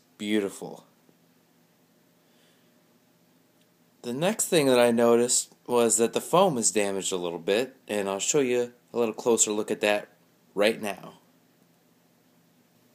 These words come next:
And when I say the foam, I mean the foam box that the plane came in. If you look close right there,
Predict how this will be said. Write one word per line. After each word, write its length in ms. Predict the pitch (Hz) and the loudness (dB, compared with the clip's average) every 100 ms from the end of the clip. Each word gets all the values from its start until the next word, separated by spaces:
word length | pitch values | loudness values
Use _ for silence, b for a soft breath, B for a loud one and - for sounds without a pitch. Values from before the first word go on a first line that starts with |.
| _ _ _ _ _ _ _ _ _ 107 | _ _ _ _ _ _ _ _ _ -10
And 160 | 110 | -6
when 100 | 117 | -4
I 60 | 120 | -4
say 280 | - 143 123 | -2 -2 -2
the 120 | 110 | -6
foam, 500 | - 139 120 110 110 | -4 0 0 0 -4
I 100 | 104 | -4
mean 200 | 104 101 | -6 -6
the 80 | 98 | -10
foam 440 | - 120 117 107 | -8 -6 -4 -6
box 560 | 87 101 98 95 - 98 | -4 -2 0 -2 -8 -8
that 160 | 92 | -10
the 60 | 95 | -12
plane 380 | - 110 95 82 | -8 -6 -6 -8
came 340 | - 101 90 76 | -12 -10 -10 -12
in. 220 | 73 73 _ _ b b b b b b | -18 -20 _ _ b b b b b b
If 80 | - | -12
you 120 | 101 | -8
look 320 | 107 120 - | -4 -4 -4
close 480 | - 135 113 101 - | -8 -2 -2 -2 -4
right 260 | 101 92 - | -2 -4 -4
there, 380 | 95 90 92 | -4 -4 -6